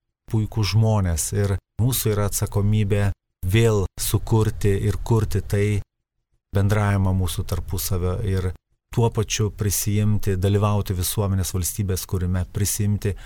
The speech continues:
atsakomybę už mūsų bendrą gyvenimą čia šitoj valstybėj, šitoj visuomenėj. Tai būtų mano tokia svarbiausia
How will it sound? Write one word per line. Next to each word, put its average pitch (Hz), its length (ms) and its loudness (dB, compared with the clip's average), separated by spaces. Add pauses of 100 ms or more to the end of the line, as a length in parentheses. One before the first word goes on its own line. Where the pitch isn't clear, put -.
(120)
atsakomybę 95 720 0
už 92 320 -2
mūsų 95 400 0 (360)
bendrą 92 440 2
gyvenimą 90 560 2
čia 92 200 -4
šitoj 90 440 -4 (320)
valstybėj, 90 480 0
šitoj 87 320 -4
visuomenėj. 90 600 -4 (720)
Tai 107 160 2
būtų 98 380 -2 (280)
mano 92 440 0 (240)
tokia 92 280 -6
svarbiausia 87 800 -2